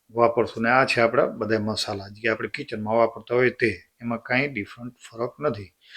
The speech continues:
ને આ તો જોઈએ જ, આના વગર તો ચાલે જ નહીં. ગમે એવો ટેસ્ટ હોય, પણ આ ન હોય તો ટેસ્ટ ન હોય કંઈ. હવે આપણે પાલકને જે બોઇલ કરી છે એને આપણે કાઢી અને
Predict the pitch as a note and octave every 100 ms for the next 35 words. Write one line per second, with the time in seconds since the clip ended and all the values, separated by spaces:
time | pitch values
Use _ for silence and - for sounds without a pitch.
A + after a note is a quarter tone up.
0 | - - B2 B2 D3+ C#3 A2+ B2 D3+ C#3+
1 | B2 C3 B2+ A#2+ A2+ A2 A2+ A#2+ B2+ C3+
2 | C#3 D#3 E3 _ _ _ _ - - _
3 | A#2 B2+ C3 A#2+ A2+ C3+ A2+ C3+ C3+ C3
4 | B2+ D#3 D#3 D#3 D3 B2+ A2+ - - _
5 | _ _ _ _ - G#2+ - _ _ _
6 | _ - A#2+ - - G#2+ G#2 F#2+ - G2
7 | _ _ _ _ _ _ - C3+ C#3+ D#3
8 | D#3 - - _ _ _ _ _ _ _
9 | _ _ _ _ _ - B2+ C#3 C#3+ C#3
10 | C3+ C3 C3+ B2 - A#2+ B2+ C3+ C3+ D3
11 | C#3 - A#2+ A#2+ A#2 A2+ A2+ C3 C3+ A2+
12 | A#2+ _ C3 C3+